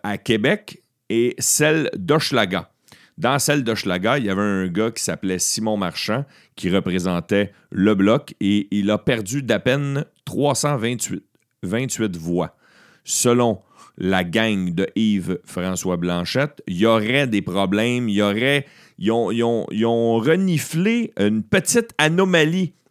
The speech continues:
dans le comptage, alors ils demandent un recomptage. Et, euh, dans l'autre circonscription,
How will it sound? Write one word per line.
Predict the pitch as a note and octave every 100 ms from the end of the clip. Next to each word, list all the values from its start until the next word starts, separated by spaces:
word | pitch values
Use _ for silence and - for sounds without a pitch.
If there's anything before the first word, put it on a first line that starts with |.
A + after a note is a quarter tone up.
| -
dans | F#2 G2
le | F#2+
comptage, | A2 G2 F2+ G#2+ F3 F#3+ -
alors | - A2 G#2+
ils | G2 B2
demandent | C#3 C3 C3+ E3 A2+
un |
recomptage. | F#2+ G2+ F#2+ F2+ E2+ G#2+ E3+ - _ - - _
Et, | A2 A#2+ A#2+
euh, | A2 G#2
dans | G#2 A2
l'autre | A#2+ E3 D3 - G#2
circonscription, | G2+ A#2 - G#2 G2+ - - - A2 C#3